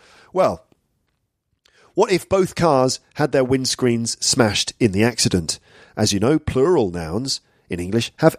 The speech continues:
S at the end. Uh, right, sometimes it's E S, uh, depending on the spelling, but anyway, S at the end. One car, two cars. It's worth re-, reminding you of that because sometimes people forget. So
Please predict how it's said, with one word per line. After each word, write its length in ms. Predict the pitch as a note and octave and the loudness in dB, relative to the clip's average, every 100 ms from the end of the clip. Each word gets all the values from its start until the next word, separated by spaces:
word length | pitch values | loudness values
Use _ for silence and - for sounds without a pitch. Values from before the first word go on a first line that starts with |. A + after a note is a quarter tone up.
| - | 2
S 340 | G3+ - - C#3+ | 2 2 0 0
at 100 | A#2 | 2
the 140 | A2 | 2
end. 340 | F2 C#2+ - - _ _ _ _ _ _ | 2 -4 -16 -18 _ _ _ _ _ _
Uh, 400 | - F2 F2 F2+ - - _ _ - - - | -4 -2 0 0 -4 -12 _ _ -20 -20 -12
right, 200 | - - | -8 -4
sometimes 440 | B2+ G#2+ G#2+ G2+ | -2 2 2 2
it's 160 | F#2 - F3+ | -2 -4 -4
E 180 | F3+ | -2
S, 400 | - A#2+ - - - | -2 -2 -4 -10 -12
uh, 60 | - - - | -18 -18 -8
depending 300 | A#2 A#2 G2 | -2 0 0
on 80 | F2+ | -2
the 80 | |
spelling, 400 | - - C3+ D3 | -2 2 2 2
but 160 | C#3+ C#3 | 0 2
anyway, 320 | C3 F#2+ D#2 - | 2 2 -2 0
S 280 | D#3 - A#2 | 0 0 -2
at 100 | G2+ | 0
the 120 | G#2 | 0
end. 260 | E2 D2 - - - | -2 -8 -18 -14 -4
One 220 | F#2 G2 | -4 -2
car, 340 | A#2 C#3 C#3 _ _ - | -2 0 -2 _ _ -4
two 160 | G3+ | -2
cars. 640 | - G3+ D#3+ G#2 D#2+ - - _ _ _ _ _ _ _ _ _ _ _ _ _ | 2 2 2 0 0 -2 -4 _ _ _ _ _ _ _ _ _ _ _ _ _
It's 120 | - | -2
worth 300 | D#3 C3+ - | 0 0 -2
re-, 180 | A#2+ - | -4 -2
reminding 580 | B2 B2 C#3+ D3 C3 A2+ | 0 2 4 2 2 2
you 160 | A2+ G2+ | 4 2
of 100 | - | 2
that 240 | A#2 - | 0 -2
because 240 | A#2 A2+ | 0 0
sometimes 540 | - C#3 C3+ A#2 G#2 G2 | 2 0 2 2 2 0
people 260 | A#2 G#2 | 0 0
forget. 580 | G2 G#2+ G#2+ A2 - - - - - - - | -2 -2 2 2 0 -8 -12 -20 -20 -20 -14
So 320 | - C#3 C#3+ | -2 2 2